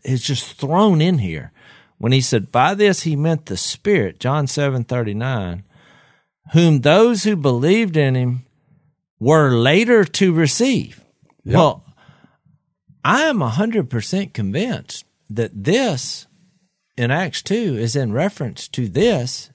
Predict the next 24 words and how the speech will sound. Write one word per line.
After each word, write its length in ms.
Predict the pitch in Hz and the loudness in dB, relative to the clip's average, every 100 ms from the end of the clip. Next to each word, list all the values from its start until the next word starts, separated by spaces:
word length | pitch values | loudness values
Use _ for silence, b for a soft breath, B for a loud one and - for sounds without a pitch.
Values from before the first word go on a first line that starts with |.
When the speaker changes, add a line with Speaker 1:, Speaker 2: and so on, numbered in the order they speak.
| _ _ _ | _ _ _
Speaker 1:
in 160 | 117 107 | -6 -2
John 260 | 151 151 | -2 -2
seven. 380 | 120 190 208 80 | -4 -6 -8 -8
Would 160 | 104 143 | -8 -6
you 100 | 160 | -6
agree? 360 | 123 175 208 _ | -6 -8 -10 _
Speaker 2:
I 140 | - 95 | -10 -6
would 140 | 110 | -4
agree. 340 | 117 127 143 123 b b b b b b _ | -4 0 -2 -2 b b b b b b _
Speaker 1:
And 140 | 175 | 4
so 160 | - 151 | 6 6
then 160 | 170 208 | 6 4
he 80 | |
said, 180 | 185 156 | 4 4
"Up 160 | 170 190 | 4 4
to 100 | 175 | 2
that 220 | 160 127 | 2 2
time, 280 | - 208 220 | 0 2 4
the 100 | 143 | 2
Spirit 320 | - 180 175 | 0 2 4
had 140 | 160 147 | 4 2
not 240 | 143 - _ _ _ _ _ | 0 -4 _ _ _ _ _
been 200 | 127 120 | 0 4
given, 380 | 170 226 131 | 4 4 2